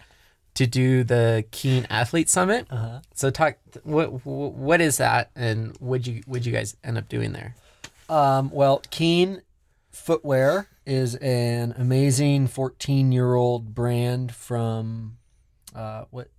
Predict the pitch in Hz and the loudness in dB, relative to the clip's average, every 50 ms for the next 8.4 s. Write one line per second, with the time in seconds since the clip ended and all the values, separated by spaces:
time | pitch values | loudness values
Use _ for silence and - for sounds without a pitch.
0 | _ _ _ _ - 117 113 - 190 240 269 - 170 147 - - - 113 117 117 | _ _ _ _ -10 -8 -8 -8 -10 -14 -14 -14 -14 -12 -12 -10 -8 -8 -8 -8
1 | 113 107 107 101 101 101 110 - _ _ _ _ _ _ _ _ _ _ _ - | -8 -10 -12 -14 -14 -16 -18 -20 _ _ _ _ _ _ _ _ _ _ _ -14
2 | 147 156 151 131 113 104 95 _ - 92 98 104 107 113 113 113 117 117 - _ | -12 -10 -8 -8 -8 -10 -12 _ -14 -14 -12 -12 -10 -10 -10 -12 -12 -14 -16 _
3 | _ _ _ _ _ _ _ _ _ _ _ _ _ - 113 110 107 104 101 120 | _ _ _ _ _ _ _ _ _ _ _ _ _ -14 -12 -10 -8 -6 -4 -2
4 | 117 131 135 139 131 127 117 127 143 131 - 147 147 131 117 120 113 - - 127 | 0 2 2 4 4 4 2 2 0 0 0 2 2 2 2 -2 -4 -2 -4 -4
5 | - 123 120 120 156 190 196 190 180 190 190 180 175 - 170 170 170 170 170 170 | -4 -2 -2 -2 -2 0 -2 -2 -2 -4 -8 -8 -10 -12 -10 -6 -4 -2 -2 -2
6 | 165 - - _ - - - - - - 160 165 165 156 156 151 143 165 156 143 | -4 -10 -16 _ -18 -16 -16 -14 -14 -12 -10 -10 -10 -10 -10 -12 -10 -12 -12 -12
7 | - 165 160 165 - _ _ _ _ _ _ - - _ _ _ _ - 117 120 | -12 -14 -16 -16 -18 _ _ _ _ _ _ -20 -20 _ _ _ _ -10 -6 -6
8 | 117 117 117 117 117 113 113 | -4 -4 -4 -4 -6 -6 -8